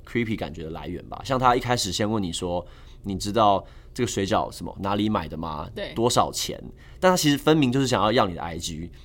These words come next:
Speaker 1: 但他也没有一开始就过来跟你说：“啊，小姐，我觉得你很可爱，或是我觉得你很美，然后我觉得你很有气质，那我可以跟你要I G吗？”他如果一开始就直接过来这样跟你说的话，相信你虽然不一定会给他I G，但至少不会觉得他是一个这么怪的人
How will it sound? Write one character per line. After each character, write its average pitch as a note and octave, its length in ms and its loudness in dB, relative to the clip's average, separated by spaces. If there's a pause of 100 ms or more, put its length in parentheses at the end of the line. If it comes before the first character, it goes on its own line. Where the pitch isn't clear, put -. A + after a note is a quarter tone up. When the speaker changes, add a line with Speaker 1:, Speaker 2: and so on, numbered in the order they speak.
(140)
Speaker 1:
但 E3 140 6
他 D#3 80 4
也 C#3+ 60 6
没 A#2 80 4
有 C3+ 100 6
一 C3+ 100 -4
开 C3 160 0
始 G2 100 -4
就 G#2+ 220 -2 (180)
过 C3+ 120 4
来 G2+ 80 4
跟 G#2+ 120 0
你 F#2+ 40 -2
说 F#2+ 300 0 (760)
：“啊， G2 140 2
小 A2+ 160 2
姐， C#3 100 4
我 A2 80 4
觉 G#2+ 80 0
得 B2 60 4
你 G2+ 260 -2 (480)
很 G#2 160 -6
可 - 180 -2
爱， F#2 160 2
或 G2+ 120 -4
是 A2 100 -2
我 G2+ 80 2
觉 G2+ 100 -2
得 G#2 80 -2
你 F#2 160 -6
很 F2 140 -8
美， F2+ 200 -6
然 F2+ 120 -6
后 G2+ 60 0
我 F#2+ 40 0
觉 F#2+ 100 -4
得 - 20 -6
你 F2+ 80 -8
很 F#2+ 60 -6
有 E2+ 80 -6
气 F2+ 200 -8
质， - 200 -14
那 G#2+ 120 -2
我 F2 60 -6
可 G2+ 100 -6
以 F#2+ 40 -2
跟 F#2+ 120 -4
你 F2 100 -6
要 F2+ 120 -4
I D#2 160 -6
G C#2+ 200 -12
吗？” C#2+ 240 -14 (720)
他 E3 80 6
如 F#3 120 10
果 A#2+ 180 4
一 - 80 -2
开 C#3+ 160 -2
始 C3 80 2
就 C3 80 2
直 G#2 60 -2
接 A2+ 260 2 (140)
过 C3+ 120 4
来 G2 160 6
这 - 220 -2
样 A2+ 60 2
跟 A2+ 80 0
你 G2 60 0
说 G2+ 180 0
的 F#2+ 60 2
话， F#2 260 4 (240)
相 C#3+ 200 2
信 C#3+ 320 0 (120)
你 G2+ 180 -2
虽 C3+ 160 0
然 A#2+ 180 2
不 C3 140 0
一 A2 40 -2
定 B2 120 0
会 A#2+ 100 0
给 G2 80 -2
他 F2 80 -4
I F2+ 160 -2
G， F#2 160 -8
但 A#2+ 160 -4
至 A#2 140 -4
少 F#2 160 0
不 - 180 -8
会 G#2 120 0
觉 G2+ 80 -4
得 F#2+ 40 -2
他 G2 140 -2
是 G2 140 -4
一 G2 40 -2
个 F#2+ 80 -2
这 A2+ 140 -4
么 G2+ 80 0
怪 F2 240 2
的 D#2+ 80 -8
人 C#2 180 -10